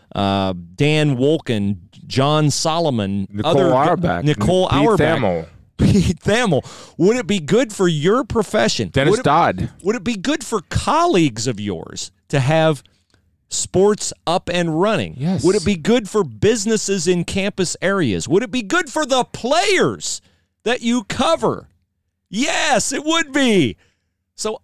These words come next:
Speaker 1: I don't care who gets the credit for something that's got the ripple effect you talked about, college football returning in October. It's,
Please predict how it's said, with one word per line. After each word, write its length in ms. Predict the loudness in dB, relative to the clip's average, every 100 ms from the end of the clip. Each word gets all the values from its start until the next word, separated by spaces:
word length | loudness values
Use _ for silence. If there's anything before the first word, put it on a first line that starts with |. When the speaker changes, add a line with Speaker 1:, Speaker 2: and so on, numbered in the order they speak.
| -4
Speaker 1:
I 100 | -2
don't 240 | -2 -2
care 340 | -2 0 2 4
who 140 | 2
gets 280 | 2 -2 -2
the 80 | -4
credit 640 | -4 -4 0 2 2 0 -2 _ _ _ _ _ _
for 100 | -4
something 400 | 0 -2 -2 -2
that's 280 | -2 -2 -10 _ _ _ _ _ _
got 240 | 0 0 -4
the 100 | -4
ripple 460 | -2 0 0 2 2
effect 420 | 2 0 -2 -2
you 100 | -4
talked 380 | 0 2 0 0
about, 420 | -2 0 0 -2
college 360 | -4 -2 -2 -2
football 300 | -4 -2 0
returning 460 | 0 -2 -2 -2 -2
in 80 |
October. 420 | -2 -2 -2 -2
It's, 140 | -2